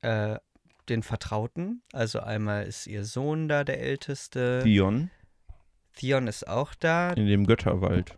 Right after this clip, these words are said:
Speaker 1: Ja.
Speaker 2: In dem Götterhain.
Speaker 1: Genau. Dann ist auch der, wieder der Meister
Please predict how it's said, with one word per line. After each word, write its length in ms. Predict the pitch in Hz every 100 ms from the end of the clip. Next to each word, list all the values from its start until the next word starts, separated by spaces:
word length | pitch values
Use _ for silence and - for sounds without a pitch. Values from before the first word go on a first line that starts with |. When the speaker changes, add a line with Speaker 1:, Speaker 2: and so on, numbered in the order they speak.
| -
Speaker 1:
Ja. 240 | - 135 113
Speaker 2:
In 80 | 101
dem 40 |
Götterhain. 680 | 95 98 - 101 87 90 92 -
Speaker 1:
Genau. 500 | 131 120 117 131 -
Dann 320 | - 127 120 123
ist 340 | 120 - -
auch 240 | 117 117 -
der, 460 | 120 110 104 104
wieder 240 | 117 110 104
der 140 | 101
Meister 960 | 104 104 104 110 - - 104 101 101